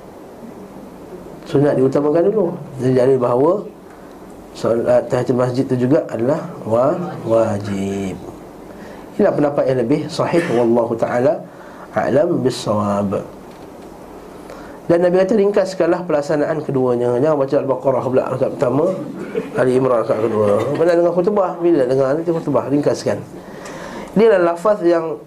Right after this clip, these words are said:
accurate, yang sabit dari hadis tersebut. Adapun versi yang dinukil secara tersendiri oleh Ibnu Majah umumnya tidak sahih. Demikianlah makna perkataan beliau rahimahullahu ta'ala.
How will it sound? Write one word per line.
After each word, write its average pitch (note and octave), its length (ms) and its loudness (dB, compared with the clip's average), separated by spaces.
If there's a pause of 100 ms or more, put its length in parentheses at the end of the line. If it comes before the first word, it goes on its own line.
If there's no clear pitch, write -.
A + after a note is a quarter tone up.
(100)
accurate, E3+ 560 2
yang C#3 160 2
sabit F#3 480 2
dari C3+ 240 4
hadis F3 320 2
tersebut. G3 400 0
Adapun D3+ 320 2
versi C#3+ 400 0
yang C#3+ 160 2
dinukil D3 480 2
secara C#3 240 0
tersendiri D3+ 560 2
oleh C3 240 0
Ibnu B2 240 0
Majah B2+ 400 2
umumnya C#3 480 2
tidak D3+ 480 0 (480)
sahih. C3 480 2 (480)
Demikianlah C3+ 480 2
makna B2 320 0
perkataan A2 480 -2
beliau A#2+ 320 4
rahimahullahu G#2+ 800 -2
ta'ala. - 480 -6